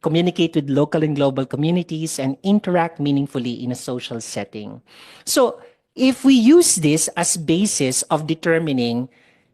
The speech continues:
how much of the proposed senior high school has been mapped into and has been made relevant to higher education, we go back first to the next slide, the evolution of Philippine general education.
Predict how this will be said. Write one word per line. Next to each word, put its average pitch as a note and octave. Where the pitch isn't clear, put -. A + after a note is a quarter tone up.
how D4+
much C#4
of E3
the F3+
proposed F#3+
senior D#3
high C3+
school A#2
has B3
been A3+
mapped F3
into C#3
and G#3
has A3+
been G#3
made G3+
relevant C#3+
to D#3
higher D3
education, B2
we D#4
go D4
back F#3+
first -
to A#2+
the C3+
next D3
slide, C3
the A#3+
evolution A3+
of -
Philippine D#3+
general B2+
education. A2+